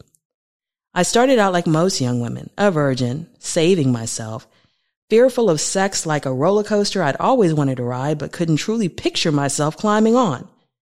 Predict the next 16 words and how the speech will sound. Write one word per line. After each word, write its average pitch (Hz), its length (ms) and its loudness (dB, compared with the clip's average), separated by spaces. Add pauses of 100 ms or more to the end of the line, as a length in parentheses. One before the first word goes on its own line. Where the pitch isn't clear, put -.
Pregnancy 196 720 0
and 151 220 0
S 156 220 -2
T 143 220 -4
Ds 143 460 -2
enough 135 340 0
of 131 120 -8
a 120 60 -4
threat 151 300 -4
to 127 80 -6
keep - 200 -6
me 139 140 0
on 127 100 -2
the 127 60 -6
kiddie 233 300 -2
rides, - 420 -12